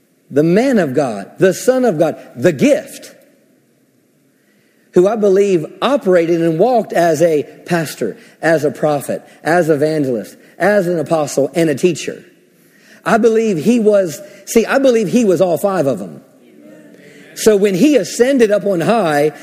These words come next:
he gave gifts unto men. You see, he was all five of them. <laughs> He was all five of them. So when he left heaven, he's like,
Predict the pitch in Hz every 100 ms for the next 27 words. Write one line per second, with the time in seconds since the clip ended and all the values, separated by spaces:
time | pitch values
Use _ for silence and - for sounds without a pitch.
0 | - - - 240 185 196 139 165 196 208
1 | 180 160 175 160 92 82 - _ - -
2 | _ _ - - _ 175 - 214 262 294
3 | 214 190 170 247 254 190 156 160 226 -
4 | - - - - - _ _ _ _ _
5 | _ _ _ _ _ _ _ _ - 147
6 | 120 98 - - _ _ - - - -
7 | - 269 247 214 185 247 262 214 170 151
8 | 160 220 - - - - - - - -
9 | _ _ - 226 208 220 233 226 185 160
10 | 247 214 185 208 170 202 170